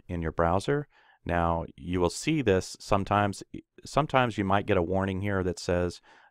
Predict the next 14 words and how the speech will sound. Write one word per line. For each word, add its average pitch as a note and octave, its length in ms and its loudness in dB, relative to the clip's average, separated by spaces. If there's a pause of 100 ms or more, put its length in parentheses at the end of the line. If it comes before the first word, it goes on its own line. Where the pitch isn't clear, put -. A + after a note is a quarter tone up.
uh, E2+ 220 0
"It's E2+ 160 -4
not F2 160 0
a F2 40 -2
commonly F2+ 460 -2
downloaded F2 380 -2
program." A2+ 420 0 (200)
That's - 240 -6
okay. G#2+ 420 0 (320)
Just - 280 -4
click - 280 0
on G2 400 0
this - 340 -2
little F2+ 240 2